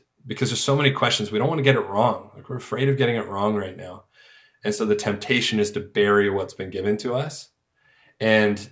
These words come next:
the tragic thing I see happening, and it was happening in my heart for a little while, is that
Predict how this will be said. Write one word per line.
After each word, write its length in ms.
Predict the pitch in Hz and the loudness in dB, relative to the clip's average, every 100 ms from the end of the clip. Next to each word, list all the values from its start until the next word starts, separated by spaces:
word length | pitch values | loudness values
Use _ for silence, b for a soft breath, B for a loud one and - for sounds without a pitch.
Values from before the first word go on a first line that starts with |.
| _ | _
the 100 | - | -4
tragic 540 | 107 - 127 127 123 113 | -2 6 8 8 4 -2
thing 200 | 120 107 | 0 2
I 160 | 101 | 2
see 220 | 104 - 107 | 0 0 2
happening, 640 | 110 110 117 123 151 - - | 4 4 2 -2 -2 -6 -6
and 120 | 107 | -2
it 120 | 104 98 | 0 0
was 160 | 101 | -4
happening 380 | - 101 107 104 | -2 -2 -2 -4
in 80 | 98 | -2
my 180 | 95 98 | -4 -2
heart 240 | 104 95 | -4 -6
for 100 | - | -4
a 20 | |
little 180 | 101 95 | -2 -2
while, 280 | 95 95 92 | 0 0 0
is 140 | 90 - | -6 -8
that 360 | 95 92 - | -6 -6 -10